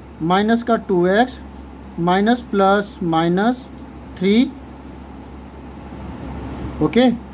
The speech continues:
और इधर थ्री एक्स स्क्वायर, ये जो इधर वाली वैल्यू है इसको हम लेफ्ट हैंड साइड में ले आते हैं।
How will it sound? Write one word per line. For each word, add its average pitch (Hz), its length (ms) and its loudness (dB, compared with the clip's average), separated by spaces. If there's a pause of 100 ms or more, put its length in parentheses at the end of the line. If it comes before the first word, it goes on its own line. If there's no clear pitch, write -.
(240)
और 175 160 2
इधर 214 240 6 (800)
थ्री 226 200 4
एक्स 233 200 4
स्क्वायर, 220 380 2 (1080)
ये 202 120 6
जो 247 260 6
इधर 226 260 4
वाली 247 240 6
वैल्यू 226 320 6
है 233 100 6
इसको 226 180 0
हम 233 140 6
लेफ्ट 214 240 0
हैंड 220 120 2
साइड 214 200 2
में 208 100 2
ले 190 100 2
आते 139 260 -2
हैं। 117 160 -2